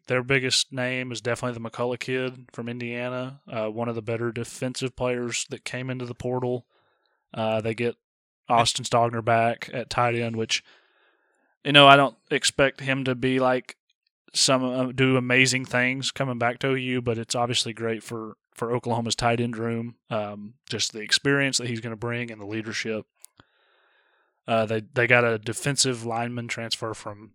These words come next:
uh, Notre Dame, also Jacob Lacey. And then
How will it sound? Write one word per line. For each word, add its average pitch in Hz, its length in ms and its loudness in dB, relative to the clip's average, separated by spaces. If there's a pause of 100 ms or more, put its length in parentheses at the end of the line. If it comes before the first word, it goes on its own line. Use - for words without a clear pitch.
uh, 113 400 -12 (480)
Notre 123 220 2
Dame, 113 300 -4
also 113 320 -2
Jacob 110 340 -6
Lacey. 113 560 -2 (1700)
And 135 180 4
then 135 540 4